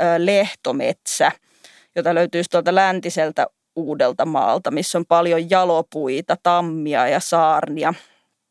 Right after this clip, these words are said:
haapoja, leppiä, isoja puita erityisesti. Ja myönnettäköön, että mä joskus jopa tunnen siitä omituista huonoa omatuntoa, että se mun niinku lempimetsä on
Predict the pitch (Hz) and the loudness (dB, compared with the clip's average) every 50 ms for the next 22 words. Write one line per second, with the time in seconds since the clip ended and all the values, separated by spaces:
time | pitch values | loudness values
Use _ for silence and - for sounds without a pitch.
0 | _ _ _ - 196 185 - 190 185 175 170 165 - _ - 131 135 165 170 170 | _ _ _ -18 -12 -2 0 2 4 4 4 2 0 _ 0 0 2 2 2 2
1 | 170 175 170 _ _ _ _ _ - 165 165 160 147 120 - - _ _ _ _ | 2 0 0 _ _ _ _ _ 0 2 4 4 4 2 0 -4 _ _ _ _
2 | _ _ _ _ _ _ _ - 107 101 143 - - 170 165 156 165 - - 139 | _ _ _ _ _ _ _ -8 -6 -6 -4 -2 0 2 2 2 0 0 -2 -4
3 | 139 143 139 - 131 123 147 170 170 170 165 - 165 156 175 185 - 185 - - | -4 -4 -2 -2 0 0 2 2 0 0 -2 -4 -4 -4 -4 -4 -4 -6 -6 -8
4 | - 170 - - _ _ _ _ _ _ _ _ _ _ - 185 202 - - _ | -10 -10 -10 -12 _ _ _ _ _ _ _ _ _ _ 2 2 2 2 0 _
5 | _ _ _ _ _ _ _ _ _ - 240 277 330 330 277 254 - - 226 - | _ _ _ _ _ _ _ _ _ 0 2 2 2 2 2 0 -2 -4 -2 0
6 | 269 262 240 226 220 - 233 247 254 269 269 254 - - 220 240 220 - 233 - | 0 0 2 0 -2 -2 0 0 2 2 2 0 -2 -4 -6 -4 -2 -2 -2 0
7 | 254 262 240 214 220 - 240 220 226 220 - 254 269 262 214 - 202 - - 214 | 0 0 0 0 0 0 0 0 2 2 2 2 2 2 0 -2 -2 -2 -4 -2
8 | 202 262 277 233 214 202 185 180 - 220 254 262 240 233 - - 175 170 175 - | 0 2 2 2 2 2 0 2 2 2 2 2 2 2 0 -2 -6 -8 -4 -2
9 | - 160 156 151 - - - 180 - 180 185 190 202 202 190 180 175 165 - 170 | 0 2 2 0 0 -4 -6 -6 -4 -2 -2 0 0 0 0 0 0 0 -2 -2
10 | 175 175 - _ _ _ _ _ _ - 202 208 220 220 208 196 - 180 165 170 | -2 -2 -4 _ _ _ _ _ _ -2 0 2 2 2 2 0 0 0 2 2
11 | 175 180 - - - 180 151 - 175 175 175 143 | 2 0 -2 -2 0 0 2 2 0 0 -2 -4